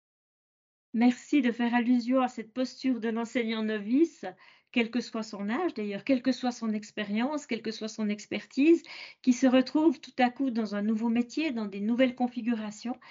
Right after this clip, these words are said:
et qui a souvent qu'un seul coup d'avance sur les étudiants. On appelle ça la posture de s-, survie du débutant. Euh,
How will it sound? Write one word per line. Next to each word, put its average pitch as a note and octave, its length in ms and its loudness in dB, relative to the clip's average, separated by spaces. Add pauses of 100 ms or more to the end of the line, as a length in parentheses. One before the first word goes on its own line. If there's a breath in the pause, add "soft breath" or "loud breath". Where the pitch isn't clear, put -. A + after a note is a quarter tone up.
(380 loud breath)
et A#3+ 140 2
qui B3+ 200 6
a A#3+ 80 6
souvent B3 420 0
qu'un C4+ 240 4
seul B3 420 0
coup C#4 160 4
d'avance B3 440 2
sur A3 180 -10
les G#3+ 200 -6
étudiants. G#3+ 480 -4 (400 loud breath)
On G#3+ 100 -2
appelle A3 280 -2
ça B3+ 180 2
la A3 80 0
posture A#3+ 460 0
de G#3+ 100 -2
s-, - 360 -8
survie D4 400 8
du G#3+ 120 -2
débutant. A#3 600 -6 (500 loud breath)
Euh, G#3 400 -6